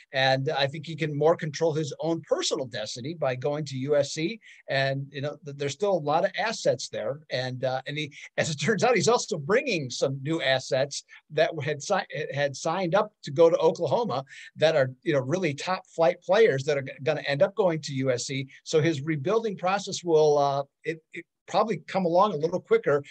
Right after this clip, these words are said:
than maybe some people would think. Uh, so we'll see what happens there. I, you know, U S, U S C is, uh, pretty, uh, obviously it's an elite job as well.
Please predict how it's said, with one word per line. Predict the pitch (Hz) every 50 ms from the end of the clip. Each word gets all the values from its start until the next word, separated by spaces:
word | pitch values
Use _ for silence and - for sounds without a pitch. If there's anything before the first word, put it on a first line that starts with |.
| - -
than | - 127 131
maybe | 143 170 165 160
some | 139 - 185 175 -
people | - 160 165 160 165 147
would | 147 139
think. | - - 214 220 170 135 - - - - - -
Uh, | - 131 143 151 151
so | 143 - 185 175 -
we'll | 190 208 294 294
see | - - 330 370 349
what | 254 - 165
happens | 170 196 220 214 - 208 185 143
there. | 165 226 233 170 135
I, | 127 147 156 _ -
you | 151 147
know, | 151 156
U | 156 156 180 233 254
S, | 233 - - _ -
U | 170 185 226
S | 208 - -
C | 254 262
is, | 214 151
uh, | 160 147 147 147 143 135 _ _ _
pretty, | - 226 247 233 202 - - _ _ _ -
uh, | 185 160 156 - _ - 131
obviously | 135 151 170 180 - 185 160
it's | 131
an | 165 151
elite | 151 160 180 208 170
job | 131 151 170 175 196 214 180 160
as | 147 123
well. | 151 180 190 208 233 -